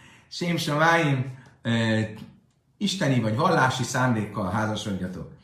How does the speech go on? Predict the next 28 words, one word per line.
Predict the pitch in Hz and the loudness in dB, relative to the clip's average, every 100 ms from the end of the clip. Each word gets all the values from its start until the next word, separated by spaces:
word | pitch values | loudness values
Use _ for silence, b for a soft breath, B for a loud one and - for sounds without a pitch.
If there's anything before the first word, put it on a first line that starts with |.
| B B B | B B B
Úgyhogy | 95 87 85 | -6 -4 -2
vácsétát | 120 131 101 - 82 80 | -2 -2 -6 -8 -10 -8
rendben, | 117 135 104 131 156 220 226 170 | -4 -2 0 -2 -2 -2 -2 -2
a | 160 | -2
lényeg | 185 202 160 | -2 -2 -4
az, | 165 156 | -4 -6
hogy | 156 139 | -6 -6
mindenféle | 156 156 127 131 123 | -6 -4 -4 -6 -4
aranyjal, | 135 131 120 113 104 101 B B B - | -2 -2 -2 -2 -6 -8 B B B -6
ö, | 110 104 104 | -4 -2 -4
díszítsetek | 127 135 131 - 104 101 | -4 -4 -4 -6 -6 -8
föl | - 107 95 | -6 -4 -2
bennünket. | 92 87 82 85 82 | -2 -4 -6 -10 -10
Amire | 104 117 117 117 | -8 -6 -4 -4
azt | - | -4
akarták | 120 113 117 117 | -6 -8 -6 -6
mondani, | 170 165 147 | -6 -6 -4
hogy | 131 123 - | -6 -6 -10
végül | 135 139 | -6 -4
is | 139 - | -4 -4
minden | 165 143 123 | -4 0 0
nő | 117 | 0
lehet | 117 113 101 | 0 -2 -4
szép, | - 110 | -8 -8
hogyha | 104 98 98 | -8 -10 -8
kellően | 107 101 92 92 | -4 -2 -2 -4
ki | 104 | -6
van, | 92 85 80 | -8 -10 -12